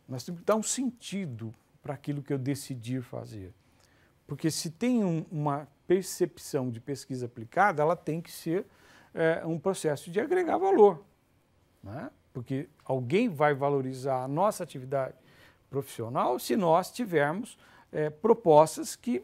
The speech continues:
melhorem, que causem benefícios, que agreguem valor àquilo que,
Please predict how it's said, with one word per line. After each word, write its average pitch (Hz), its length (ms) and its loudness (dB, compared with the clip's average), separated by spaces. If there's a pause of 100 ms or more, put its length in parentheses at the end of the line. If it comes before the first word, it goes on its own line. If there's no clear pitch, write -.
melhorem, 165 800 4
que 147 180 -8 (120)
causem 185 540 4
benefícios, 147 880 -4 (260)
que - 80 -6
agreguem 190 540 2
valor 185 640 4 (380)
àquilo 165 500 -2
que, 180 440 -4